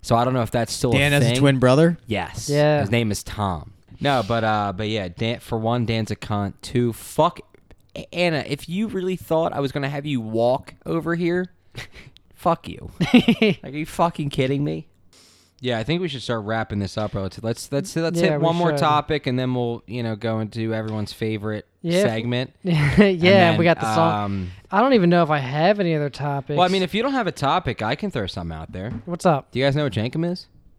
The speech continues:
Speaker 2: What's Jenkem?
Speaker 1: Sorry, so it's when you shit and piss in a bottle, right?
Speaker 2: Yeah.
Speaker 1: You put
Speaker 3: Mm-hmm.
Speaker 1: that bottle outside with a balloon over top of the bottle. You let that shit sit outside in the sun and ferment. Gases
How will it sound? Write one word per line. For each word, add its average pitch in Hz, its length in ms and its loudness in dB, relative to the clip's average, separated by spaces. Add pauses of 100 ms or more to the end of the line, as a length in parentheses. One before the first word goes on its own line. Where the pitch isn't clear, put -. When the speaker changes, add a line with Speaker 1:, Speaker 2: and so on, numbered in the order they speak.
(340)
Speaker 2:
What's 131 300 2
Jenkem? 185 420 2
Speaker 1:
Sorry, 95 300 -4
so 104 200 0
it's 92 120 -2
when 113 80 0
you 107 80 0
shit 139 320 -2
and 143 100 -2
piss 117 340 -4
in 110 160 -4
a 104 60 -4
bottle, 82 500 -12
right? 90 300 -6
Speaker 2:
Yeah. 117 280 2
Speaker 1:
You 147 60 0
put - 60 2
Speaker 3:
Mm-hmm. 165 40 2
Speaker 1:
that 131 160 2
bottle 117 240 0
outside 117 320 0
with 95 140 -4
a 92 40 -6
balloon 98 320 -2
over 98 220 -4
top - 420 -6
of 95 60 -6
the 92 80 -6
bottle. 62 380 -12
You 95 140 -8
let 135 220 0
that 151 140 0
shit - 260 -2
sit - 320 -4
outside 123 540 -2
in 120 140 -4
the 127 80 0
sun 127 340 -2
and 110 180 -4
ferment. 101 540 -2 (420)
Gases 123 640 -2